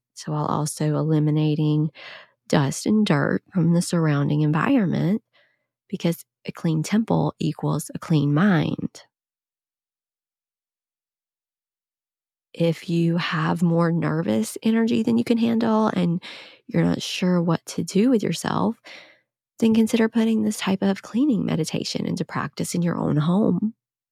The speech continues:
And you may actually be pleasantly surprised to discover how much calmer you feel after you've cleaned the kitchen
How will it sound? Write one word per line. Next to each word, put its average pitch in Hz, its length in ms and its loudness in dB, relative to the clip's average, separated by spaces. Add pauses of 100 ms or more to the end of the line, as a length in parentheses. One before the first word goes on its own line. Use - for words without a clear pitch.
(1120)
And 220 140 6
you 214 60 6
may 202 240 4
actually 202 320 -2
be 202 340 0 (420)
pleasantly 220 380 0
surprised 247 840 0
to 220 100 -6
discover 226 400 0
how 202 180 2
much 202 240 0
calmer 180 540 0
you 208 220 2
feel 208 200 -2
after 190 340 -2
you've 214 200 2
cleaned 294 300 -2
the 226 40 2
kitchen - 480 -6